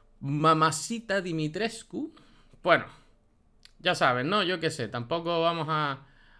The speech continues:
a ponernos aquí a verla demasiado en detalle porque no quiero que vean el vídeo con una sola mano. Vamos a seguir con el siguiente modelo. Me encantan las brujas. Me parecen unos personajes brutales.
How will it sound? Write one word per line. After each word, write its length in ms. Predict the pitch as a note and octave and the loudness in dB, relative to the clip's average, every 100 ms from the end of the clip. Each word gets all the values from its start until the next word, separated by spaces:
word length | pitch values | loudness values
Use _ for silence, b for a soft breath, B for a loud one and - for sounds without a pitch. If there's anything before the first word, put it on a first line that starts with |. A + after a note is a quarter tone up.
| - | -10
a 140 | B2 | -8
ponernos 480 | C3 C3+ D#3 D#3+ C#3 | -4 -2 -2 -2 -2
aquí 480 | C3+ C3 C#3+ D#3 D3 | -2 -4 -4 -2 0
a 200 | C3 C3 | 0 0
verla 300 | D3 C#3+ C#3 | -2 -2 -2
demasiado 340 | C3+ C3+ D#3 | -2 -4 -4
en 120 | D3 | -4
detalle 320 | D3+ G3 G3+ G3 | 0 0 2 0
porque 340 | G3 F#3+ F#3+ | -2 -2 -2
no 140 | F#3 | -4
quiero 220 | F3 F#3 F3+ | -4 -4 -2
que 120 | E3 | -2
vean 200 | F3 E3+ | -2 -2
el 100 | E3 | -4
vídeo 280 | F3 F3 D#3 | -4 -4 -4
con 100 | D#3+ | -4
una 160 | D#3+ | -4
sola 220 | D#3 D3+ | -4 -2
mano. 240 | F#3 F3 - B B B - | 0 0 -4 B B B 2
Vamos 200 | F3+ E3 | 2 10
a 80 | A#3+ | 8
seguir 440 | B3 G#3 G3 G#3+ | 8 4 2 0
con 200 | - F#3 | -2 0
el 160 | F#3 F3+ | 2 2
siguiente 760 | D#3 B2+ C#3+ D#3+ E3+ F3 D#3+ | 0 -4 0 0 0 2 2
modelo. 540 | D3 C#3+ C#3+ E3 E3+ - B B B B B - - | 2 -2 -2 0 -2 -6 B B B B B -18 -4
Me 100 | D3+ | 2
encantan 460 | D3+ F3 G#3+ G#3 F3+ | 2 4 4 4 2
las 180 | C#3+ | 2
brujas. 560 | C3+ F#3+ F#3+ F#3 G3 A2 | 2 2 4 4 2 -4
Me 140 | B2 | -8
parecen 340 | B2 C#3 D#3 D#3+ | -2 -2 0 -2
unos 200 | E3 D#3+ | -2 -2
personajes 760 | D#3 D3+ C#3+ D3 C#3+ C#3+ B2+ | -2 -4 -4 -4 -4 -4 -6
brutales. 540 | A#2+ B2+ A#2 D#3 D3 | -6 -6 0 0 0